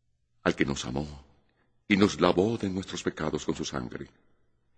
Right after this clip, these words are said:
y nos hizo reyes y sacerdotes para Dios su Padre.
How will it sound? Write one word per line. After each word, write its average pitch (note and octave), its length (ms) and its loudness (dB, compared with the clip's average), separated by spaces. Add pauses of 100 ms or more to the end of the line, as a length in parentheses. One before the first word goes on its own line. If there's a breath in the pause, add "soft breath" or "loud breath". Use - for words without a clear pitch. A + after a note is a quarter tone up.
(140 loud breath)
y - 80 4
nos C3 180 4
hizo C3+ 180 -2
reyes B2 580 0
y B2 40 2
sacerdotes A2 640 -2
para G2 180 -4
Dios E2 340 0
su - 260 -4
Padre. B1 520 -6